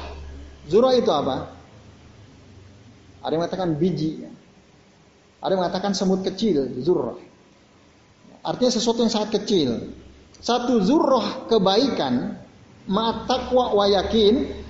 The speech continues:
yang disertai dengan takwa dan keyakinan. Nah,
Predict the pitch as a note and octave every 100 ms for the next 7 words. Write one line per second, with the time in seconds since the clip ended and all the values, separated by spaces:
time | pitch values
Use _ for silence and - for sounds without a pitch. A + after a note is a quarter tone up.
0 | - A3 A3 G#3+ G#3 F#3+ A3+ B3+ A3 G#3
1 | G3 A3+ A3+ A3 G3 F#3+ F#3 F#3 D#3+ D#3+
2 | C3+ C3 C3+ - - - - - - -
3 | - - - - - - - - - -
4 | - - - - - - G#2